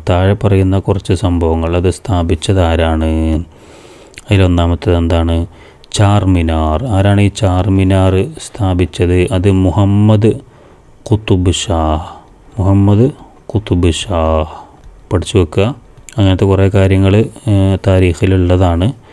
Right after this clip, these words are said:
അതേപോലെ തന്നെ ഇതാ രണ്ടാമത്തേത് ഡൽഹി ജുമാ മസ്ജിദ്. അതാരാ? ഷാജഹാനാണ്. ഡൽഹി ജുമാ മസ്ജിദ് സ്ഥാപിച്ചത് ഷാജഹാൻ.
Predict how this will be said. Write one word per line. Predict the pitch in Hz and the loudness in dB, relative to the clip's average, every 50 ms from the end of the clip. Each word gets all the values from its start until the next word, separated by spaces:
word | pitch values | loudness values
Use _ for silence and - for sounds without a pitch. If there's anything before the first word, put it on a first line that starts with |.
| - - - - - - - | -20 -20 -20 -20 -16 -8 -2
അതേപോലെ | 101 98 95 95 95 90 - | 0 2 2 2 2 2 2
തന്നെ | 98 95 95 | 0 0 2
ഇതാ | 95 95 | 2 2
രണ്ടാമത്തേത് | 95 95 92 92 90 92 92 - - 95 95 95 | 2 2 2 2 2 0 0 2 2 2 2 2
ഡൽഹി | 95 95 95 92 95 92 78 101 104 107 | 2 2 2 2 2 2 2 2 2 2
ജുമാ | 104 104 104 92 92 85 85 82 | 4 2 2 2 2 0 0 0
മസ്ജിദ്. | 82 82 78 - - - 95 90 - - - - - - - | -2 -2 -4 -4 -6 -6 -6 -8 -8 -12 -18 -20 -20 -12 -6
അതാരാ? | - 92 90 87 87 87 85 87 - | -2 0 0 2 2 0 0 -2 -4
ഷാജഹാനാണ്. | - - - 90 87 87 87 85 90 87 78 90 87 85 87 90 82 80 80 - - - - - - - - - - - - - - - - - | -6 -6 -2 -2 0 0 0 0 0 0 0 0 0 0 0 0 0 -2 -2 -6 -10 -18 -20 -20 -20 -20 -20 -20 -20 -20 -20 -20 -20 -20 -10 -4
ഡൽഹി | 98 90 85 90 92 92 | -2 -2 0 2 2 2
ജുമാ | 90 92 92 90 90 90 | 2 2 0 2 0 0
മസ്ജിദ് | 90 92 90 - - - 95 95 95 | 0 0 -2 -4 -4 -4 -2 -2 -2
സ്ഥാപിച്ചത് | 92 - - - - _ - - 95 92 92 92 92 - - 107 92 104 131 - - - | -2 -4 -10 -16 -16 _ -4 -2 -2 0 0 0 -2 -2 -2 -2 0 0 0 -2 -4 -8
ഷാജഹാൻ. | - - - - 95 87 85 82 82 80 78 82 80 80 80 78 78 87 101 110 | -10 -8 -6 -2 -2 0 0 0 0 0 0 0 0 0 0 -2 -2 -4 -6 -8